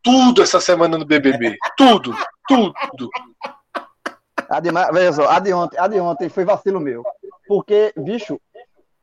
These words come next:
Speaker 3: eu não, eu não esqueci que tinha Poca no jogo, pô. Aí eu dei ele e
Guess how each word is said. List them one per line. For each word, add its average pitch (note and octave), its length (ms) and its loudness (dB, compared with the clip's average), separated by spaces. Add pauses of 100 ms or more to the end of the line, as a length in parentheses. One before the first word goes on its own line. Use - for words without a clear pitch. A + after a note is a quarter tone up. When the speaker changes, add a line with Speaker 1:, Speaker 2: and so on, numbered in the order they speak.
(520)
Speaker 3:
eu A3 120 0
não, C#4 260 0
eu A#3 160 2
não C#4 360 0
esqueci B3+ 440 -4
que C4 140 -8
tinha C4+ 200 -4
Poca A#3 300 -2
no B3+ 80 0
jogo, F#3+ 240 0
pô. A#2 260 -8 (340)
Aí A#3+ 160 -2
eu G4 140 -4
dei G3+ 300 0
ele F#4+ 180 -4 (280)
e F3 420 -4